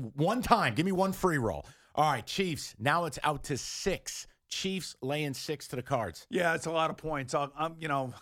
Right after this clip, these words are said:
Speaker 2: uh, on my, on my own show on W F A N, I took the Chiefs when it was at five and a half. Now it's up to six. And now
Speaker 1: Oh,
Speaker 2: I'm
Speaker 1: you're gonna, you're gonna, uh,
Speaker 2: now I'm worried. I think I,
Speaker 1: he's
Speaker 2: you know what?
Speaker 1: shaking both hands over
Speaker 2: I,
Speaker 1: here.
Speaker 2: I,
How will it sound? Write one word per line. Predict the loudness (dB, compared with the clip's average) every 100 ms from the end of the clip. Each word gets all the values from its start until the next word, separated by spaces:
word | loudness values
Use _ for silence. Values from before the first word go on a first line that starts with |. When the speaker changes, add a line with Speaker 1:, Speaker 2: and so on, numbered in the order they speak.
| -18 -8
Speaker 2:
uh, | -4 -2
on | 0
my, | 2 0
on | -2 -2
my | 0
own | 0 -2
show | -2 0 0
on | 0
W | -4 -2 -2
F | -2
A | -2
N, | -2 -4
I | -6
took | -8 -10 -10
the | -16 -12
Chiefs | -6 -4 -4 -6 -8 -12 _ _ -12
when | -10
it | -10
was | -10
at | -10
five | -2 -2 -2
and | -6
a |
half. | -8 -10 -12 _ _ _ _
Now | -2 0
it's | 0 -4
up | -6
to | -8
six. | -8 -6 -6 -8 -10 -12 _ _ _
And | -8 -6 0
now | 2 4
Speaker 1:
Oh, | 4 4
Speaker 2:
I'm | 2
Speaker 1:
you're | 2
gonna, | 4 2
you're | 2 0
gonna, | 0 0 2
uh, | 4
Speaker 2:
now | 6 6 4
I'm | 6
worried. | 4 4 0
I | -4
think | -4 -4
I, | -2 -2
Speaker 1:
he's | 0 2
Speaker 2:
you | 4
know | 4
what? | 4
Speaker 1:
shaking | 4
both | 4 4 4
hands | 2 0 0 2
over | 2 4
Speaker 2:
I, | 4
Speaker 1:
here. | 4 2 2
Speaker 2:
I, | 0